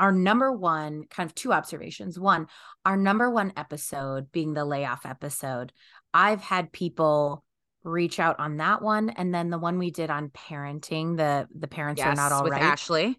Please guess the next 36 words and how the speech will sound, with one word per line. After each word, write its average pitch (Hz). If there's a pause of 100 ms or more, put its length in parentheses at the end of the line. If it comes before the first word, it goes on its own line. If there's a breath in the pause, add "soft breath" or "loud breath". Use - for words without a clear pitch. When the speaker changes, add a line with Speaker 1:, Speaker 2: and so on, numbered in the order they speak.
(140)
Speaker 2:
Yes. -
Speaker 1:
Yes. 151
That 180
was 196
Speaker 2:
Which, 160
P 247
S, 226
Speaker 1:
wonderful. 160
Speaker 2:
congratulations, 220
Ashley. 160
Baby 160
number 170
three 170
is 196
here 147
and -
her 170
name 151
is 180
Monroe. 180
Speaker 1:
<laughs> -
Speaker 2:
She -
Speaker 1:
I 214
Speaker 2:
just 240
had -
Speaker 1:
felt -
Speaker 2:
the -
Speaker 1:
like 247
Speaker 2:
baby, 254
Speaker 1:
that. 247
Speaker 2:
like, 165
a 170
week 160
Speaker 1:
I'm 262
Speaker 2:
ago. 247
Speaker 1:
sorry. 151